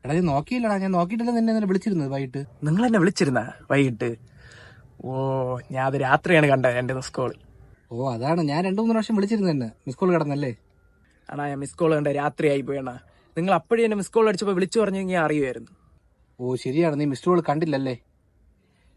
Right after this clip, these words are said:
Speaker 1: ശരി, ഞാൻ ഇനി അങ്ങനെ ആവുമ്പോ വിളിച്ച് പറയാം കേട്ടാ.
Speaker 2: അത് തന്നെ അണ്ണാ, മിസ് കോൾ അടിച്ചാലും അണ്ണൻ തിരിച്ചൊന്ന് വിളിച്ചു പറയണം, എന്നാലേ എനിക്ക് അറിയാൻ പറ്റുള്ളൂ.
Speaker 1: അല്ല, അതല്ല മോനെ, ഞാൻ മോനെ വിളിച്ചിട്ടല്ലേ അത്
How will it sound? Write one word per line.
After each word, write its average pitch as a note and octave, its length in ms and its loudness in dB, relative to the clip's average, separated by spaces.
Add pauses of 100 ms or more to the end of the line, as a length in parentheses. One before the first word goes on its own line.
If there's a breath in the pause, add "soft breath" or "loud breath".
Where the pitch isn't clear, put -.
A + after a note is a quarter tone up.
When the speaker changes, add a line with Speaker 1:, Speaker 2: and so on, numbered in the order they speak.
(120)
Speaker 1:
ശരി, C3 200 -4
ഞാൻ C3+ 160 -2
ഇനി E3+ 120 2 (260)
അങ്ങനെ D#3+ 200 2
ആവുമ്പോ D#3+ 200 0
വിളിച്ച് D#3 220 -2
പറയാം C3 220 0
കേട്ടാ. A#2 160 -6 (440)
Speaker 2:
അത് D3 160 0
തന്നെ F#3+ 180 2
അണ്ണാ, D3 140 -2 (340)
മിസ് D3 180 -8
കോൾ A3 160 2
അടിച്ചാലും F#3 320 0
അണ്ണൻ E3+ 200 -2
തിരിച്ചൊന്ന് F3+ 340 -2
വിളിച്ചു D#3 240 0
പറയണം, A#2+ 220 -6 (100)
എന്നാലേ D#3+ 300 2
എനിക്ക് D#3 180 0
അറിയാൻ D#3 260 0
പറ്റുള്ളൂ. A2+ 340 -10 (200)
Speaker 1:
അല്ല, F3+ 120 -2 (260)
അതല്ല F#3 300 0
മോനെ, G#3 160 0 (120)
ഞാൻ E3+ 120 2 (100)
മോനെ G#3 240 0
വിളിച്ചിട്ടല്ലേ A3 480 -2
അത് A#3+ 80 0